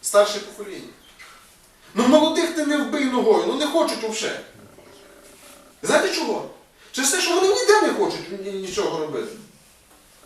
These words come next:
Вони не, не тільки, вони, вони навчаються, аби краще, легше, щоб десь там, е... і знаєте, ми дивимося на цього, е, злобного лиса, і ми з ним не боремося.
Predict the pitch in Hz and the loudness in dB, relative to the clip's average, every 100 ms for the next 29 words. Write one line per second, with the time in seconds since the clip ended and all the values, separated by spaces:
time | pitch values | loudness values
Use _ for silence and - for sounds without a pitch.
0 | - - 240 320 320 - 262 - 349 302 | -12 -2 2 4 4 2 -2 0 0 2
1 | 226 - - 196 302 - 208 302 226 240 | -2 -4 -4 -2 -2 -2 -2 0 2 2
2 | 240 320 339 220 196 254 254 254 262 233 | 4 4 4 2 2 2 -4 -2 -2 0
3 | 214 - - 247 247 220 214 202 196 - | -2 -2 -4 -2 -2 -4 -4 -2 -2 0
4 | 196 180 156 165 156 143 131 - - - | -2 -4 -6 -6 -4 -6 -8 -16 -20 -20
5 | - - - 294 320 240 294 320 392 330 | -20 -14 -4 0 2 2 2 4 4 4
6 | 277 262 262 277 247 233 - - - 147 | 2 0 2 4 6 6 2 -10 -14 -14
7 | - 147 156 151 - - 143 262 294 220 | -12 -8 -2 0 0 -2 -2 4 4 6
8 | 226 208 196 175 - 220 277 196 - - | 2 4 0 -2 -6 -2 0 0 0 -4
9 | - - _ - 202 320 359 339 349 370 | -10 -20 _ -6 0 0 2 0 0 -2
10 | 392 170 - - | -4 -4 -8 -10